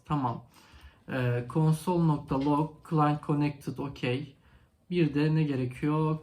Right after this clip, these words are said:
Console nokta log client disconnected. Burada N P M run start deyip direkt projemizi başlatalım ve Postman'de sokete bağlanma işlemini de anlatayım size. Şimdi Postman'de sokete bağlanma işlemi için benim şurada gelip diyorum ki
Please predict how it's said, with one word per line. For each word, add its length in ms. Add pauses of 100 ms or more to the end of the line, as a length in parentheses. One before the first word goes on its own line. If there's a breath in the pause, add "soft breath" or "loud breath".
Console 480
nokta 240
log 200
client 280
disconnected. 840 (1500)
Burada 260
N 180
P 100
M 220
run 40
start 440
deyip 240
direkt 260
projemizi 400
başlatalım 720
ve 280 (560 loud breath)
Postman'de 500
sokete 500
bağlanma 440
işlemini 440
de 40
anlatayım 460
size. 220 (480 loud breath)
Şimdi 220
Postman'de 460
sokete 440
bağlanma 440
işlemi 300
için 280
benim 180
şurada 280
gelip 360
diyorum 260
ki 140